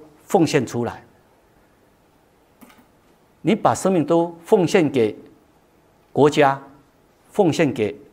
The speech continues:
社会，奉献给人类。好，像这样的人呢，你看哦，因为他没有私心，没有名利心，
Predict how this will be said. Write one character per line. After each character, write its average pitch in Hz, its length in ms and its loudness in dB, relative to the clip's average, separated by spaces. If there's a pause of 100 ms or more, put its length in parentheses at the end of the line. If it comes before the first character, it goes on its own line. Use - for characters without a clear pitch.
(340)
社 - 260 0
会， 131 200 0
奉 156 260 -2
献 139 180 -2
给 104 140 -6
人 104 200 -4
类。 131 220 0 (1080)
好， - 320 -4 (240)
像 160 300 -2
这 160 120 2
样 139 120 2
的 120 100 0
人 101 200 -2
呢， 117 180 -8 (560)
你 104 140 -10
看 139 200 -2
哦， 104 80 -6 (580)
因 220 100 2
为 208 60 2
他 196 180 -8
没 180 120 -4
有 135 120 0
私 165 200 -2
心， 160 160 0
没 147 120 2
有 127 100 0
名 117 220 -2
利 139 100 -2
心， 127 340 -4